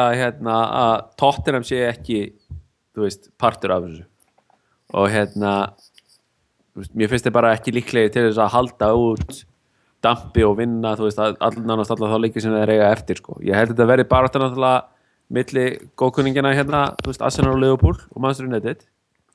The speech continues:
Og, hérna, þú veist, og að þeim, þá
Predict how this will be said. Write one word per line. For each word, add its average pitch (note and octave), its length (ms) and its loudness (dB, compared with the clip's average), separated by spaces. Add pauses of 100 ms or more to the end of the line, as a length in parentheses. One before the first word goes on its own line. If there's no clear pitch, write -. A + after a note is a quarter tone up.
(760)
Og, A2+ 300 2
hérna, A2+ 560 -4 (1700)
þú A2 60 -6
veist, A2+ 100 -12
og A#2+ 100 0
að C#3 200 2 (100)
þeim, E3 320 2 (480)
þá C3 60 4